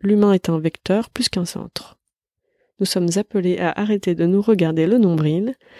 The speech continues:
pour nous soucier du vivant au sens inclusif du terme. Je tenais donc à un nom d'animal pour ce podcast. J'ai trouvé Canary, c'est mon fils qui a trouvé Call, inspiré par les cours d'anglais, donnés patiemment,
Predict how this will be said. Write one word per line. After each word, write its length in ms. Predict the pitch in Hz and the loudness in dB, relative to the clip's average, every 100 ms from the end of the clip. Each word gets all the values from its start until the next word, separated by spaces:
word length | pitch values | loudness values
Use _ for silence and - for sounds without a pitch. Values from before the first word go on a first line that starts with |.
| - _ _ | -20 _ _
pour 180 | 226 226 | 4 6
nous 140 | 196 | 6
soucier 380 | - 226 - 214 | 4 0 2 0
du 120 | 185 | 0
vivant 400 | 180 170 185 233 - | -2 0 0 -2 -2
au 80 | |
sens 300 | 185 208 214 - | 0 0 -2 0
inclusif 500 | 214 - 190 196 202 | -2 0 -4 -4 -6
du 120 | 175 | -8
terme. 360 | - 156 151 147 _ _ _ _ _ _ _ _ _ _ _ _ _ _ _ _ _ - _ _ _ | -6 -8 -6 -12 _ _ _ _ _ _ _ _ _ _ _ _ _ _ _ _ _ -20 _ _ _
Je 100 | - | -2
tenais 320 | 185 233 226 | 2 4 4
donc 340 | 165 165 220 208 | 4 2 0 2
à 40 | |
un 140 | 170 170 | 2 4
nom 240 | 208 240 | 2 2
d'animal 600 | 202 208 196 185 190 233 | 2 4 4 4 4 2
pour 140 | 214 | -4
ce 100 | - | -6
podcast. 640 | 208 175 - - - - - _ _ _ _ _ | -2 -2 -4 -10 -10 -20 -20 _ _ _ _ _
J'ai 120 | 170 | -10
trouvé 280 | - 202 247 | -4 0 0
Canary, 480 | - 170 143 151 190 302 | 2 2 0 -2 -4 -6
c'est 220 | - 214 | 0 2
mon 140 | 190 190 | 4 0
fils 300 | - 254 - | -2 -4 -4
qui 140 | 180 | -6
a 80 | 160 | -6
trouvé 280 | - 202 165 | -4 -2 -2
Call, 440 | - 160 180 254 _ _ - _ | -2 -2 -2 -4 _ _ -20 _
inspiré 480 | 220 226 - 220 190 | -2 -2 0 0 0
par 200 | - 160 | -2 -4
les 80 | 160 | -4
cours 200 | - 233 | -2 0
d'anglais, 460 | 196 165 160 151 247 _ _ - - - | 2 0 0 -2 -6 _ _ -20 -20 -4
donnés 320 | 190 202 185 | 4 4 4
patiemment, 640 | 175 240 247 - 202 180 156 | 2 0 0 2 2 2 -2